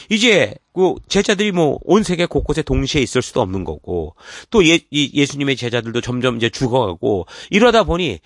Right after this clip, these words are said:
예수님에 대해서 이제 이것을 온전하게 해결할 방법이 별로 없었던 거죠. 이게 누구신지 뭘 말했는지 잘 모르니 혼선이 오기 시작한 겁니다.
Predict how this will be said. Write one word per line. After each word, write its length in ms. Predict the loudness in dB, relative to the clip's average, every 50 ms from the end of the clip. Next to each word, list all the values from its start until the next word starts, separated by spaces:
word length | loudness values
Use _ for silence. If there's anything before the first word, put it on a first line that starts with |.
| -20 -16 -4 0
예수님에 520 | 2 2 2 0 -2 -2 0 0 0 2
대해서 220 | 2 0 0 0
이제 140 | 0 0 0
이것을 280 | 2 2 0 0 0 0
온전하게 640 | 2 2 0 2 2 2 2 2 0 0 -2 -2 -2 -4 -12 -20 _ _
해결할 400 | -6 -4 -2 -2 0 0 0 0
방법이 480 | -2 -2 -4 -4 -4 -4 -4 -4 -4 -6 -6 -8 _
별로 280 | 0 0 2 2 0 -2
없었던 580 | -4 -4 -4 -2 -4 -4 -4 -4 -8 -8 -8
거죠. 400 | -12 -14 -16 -18 -20 -20 -20 -20 _ _ _ _ -6
이게 200 | -2 0 2 2
누구신지 640 | 2 0 -2 -2 -2 -2 -2 -4 -4 -2 -2 -4 -4 -4 -8 -2
뭘 260 | 2 4 4 4 4
말했는지 600 | 2 0 -2 -2 -2 -4 -6 -8 -8 -6 -8 -8 -8 -12 -16 -12
잘 240 | -8 -6 -6 -6 -4
모르니 680 | -2 -2 0 2 2 0 0 0 2 2 2 0 0 -4 -10 -12 0
혼선이 440 | 2 2 2 2 -2 -8 -10 -10 -10
오기 140 | -10 -12
시작한 340 | -14 -14 -14 -14 -14 -14 -14
겁니다. 400 | -16 -18 -20 -20 -20 _ _ _